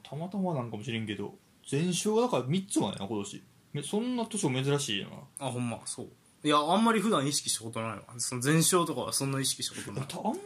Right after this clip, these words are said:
Speaker 1: り聞かん
Speaker 2: ほんま？
Speaker 1: けどな。勝ち点十八まで伸びるチームあんまり。
Speaker 2: うん。
Speaker 1: うん。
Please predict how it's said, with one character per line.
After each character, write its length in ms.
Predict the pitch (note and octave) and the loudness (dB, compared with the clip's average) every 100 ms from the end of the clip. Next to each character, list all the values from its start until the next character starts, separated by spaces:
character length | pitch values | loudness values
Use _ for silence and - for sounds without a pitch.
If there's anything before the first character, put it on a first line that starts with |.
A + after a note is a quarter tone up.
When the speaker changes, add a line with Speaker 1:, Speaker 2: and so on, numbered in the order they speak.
| G4+ F4+ | -2 -2
Speaker 1:
り 60 | - | -2
聞 120 | - | -8
か 120 | - | -2
ん 60 | A#3+ | 0
Speaker 2:
ほ 40 | E3+ | 0
ん 100 | E3 | -4
ま？ 100 | G3 - _ | -12 -18 _
Speaker 1:
け 120 | - | -10
ど 120 | C3 G#2+ | -8 -8
な。 140 | G2+ - - _ _ _ - - _ - - | -10 -12 -20 _ _ _ -20 -20 _ -20 -14
勝 160 | C3+ | -10
ち 120 | - | -8
点 180 | - C3+ | -4 -4
十 180 | A#2+ D3+ | -2 -2
八 600 | D3+ C#3+ - - G#2 F#2+ - - | -2 -6 -10 -8 -8 -8 -12 -12
ま 100 | G2+ | -10
で 100 | G2 | -8
伸 140 | G#2 | -6
び 120 | G#2+ | -4
る 120 | A2 A2+ | -4 -6
チ 160 | - | -6
ー 80 | A2 | -6
ム 180 | F#2 F#2+ | -6 -6
あ 40 | |
ん 160 | A#2+ C3+ | -4 -2
ま 120 | C3 | -4
り。 160 | A#2 B2 - | -6 -12 -10
Speaker 2:
う 40 | |
ん。 640 | C3+ C3+ C3 B2+ B2 B2 B2+ | -8 -6 -4 -6 -8 -10 -8
Speaker 1:
う 20 | |
ん。 340 | G#2 G2 F#2+ | -4 -4 -6